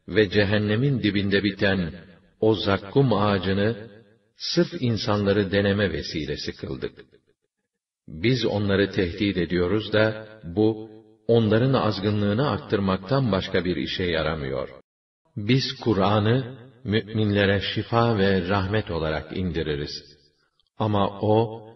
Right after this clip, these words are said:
zalimlerin ise sadece ziyanını arttırır. De ki,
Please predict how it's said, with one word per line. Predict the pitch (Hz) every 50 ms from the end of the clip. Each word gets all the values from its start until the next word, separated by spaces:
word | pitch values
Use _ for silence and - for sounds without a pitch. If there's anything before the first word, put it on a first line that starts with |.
| - - -
zalimlerin | 90 85 82 101 101 104 104 104 104 101 101 95 98 98 110 120 113
ise | 98 - - 107 98
sadece | - - - 127 135 131 113 107 101 90 101 101 95
ziyanını | 92 87 92 98 95 95 95 95 92 92 92 92 95
arttırır. | 82 76 82 80 73 76 80 69 78 76 - - - - - - _ _ _ _ _ _ _ _ _ _ _ _ _ -
De | 90 85 110 110
ki, | 101 110 107 82 76 71 82 76 69